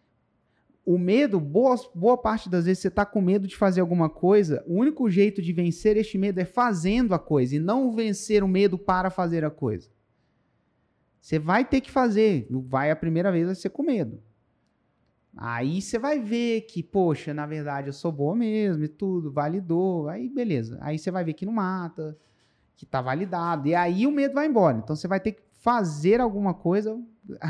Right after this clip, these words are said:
aquilo que você tá com medo, você precisa fazer aquilo com medo mesmo, pro medo ir embora. Eventualmente vai, ele não fica pra,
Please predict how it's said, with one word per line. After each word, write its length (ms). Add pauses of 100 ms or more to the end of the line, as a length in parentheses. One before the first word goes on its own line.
(220)
aquilo 260
que 60
você 100
tá 120
com 100
medo, 160
você 60
precisa 240
fazer 320
aquilo 240
com 180
medo 240
mesmo, 400 (520)
pro 140
medo 220
ir 40
embora. 300
Eventualmente 640
vai, 280
ele 80
não 100
fica 240
pra, 140